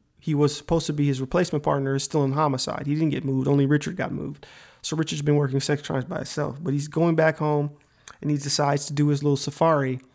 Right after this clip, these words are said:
And when he does it, um, he sees these two guys in an alley and they're, like, dealing drugs, and he pursues them and starts to chase them,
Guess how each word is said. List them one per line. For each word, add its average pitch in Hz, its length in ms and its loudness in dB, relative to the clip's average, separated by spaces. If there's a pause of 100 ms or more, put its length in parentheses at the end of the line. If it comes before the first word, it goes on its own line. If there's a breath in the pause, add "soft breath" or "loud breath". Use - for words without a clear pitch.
(280 soft breath)
And 143 100 -8
when 147 100 -2
he 147 60 -2
does 185 260 4
it, 170 200 -2 (560 soft breath)
um, 151 340 0 (240)
he - 60 -20
sees 160 240 -4
these 156 160 -2
two 170 180 2
guys 151 380 8
in 143 60 4
an 139 120 4
alley 143 500 4
and 135 80 -2
they're, 139 80 0
like, 135 200 -2
dealing 147 280 2
drugs, 135 520 0 (360 soft breath)
and 151 100 0
he 147 60 0
pursues 151 460 2
them 143 120 2
and 131 60 0
starts - 220 0
to 131 60 -6
chase 143 340 2
them, - 260 -12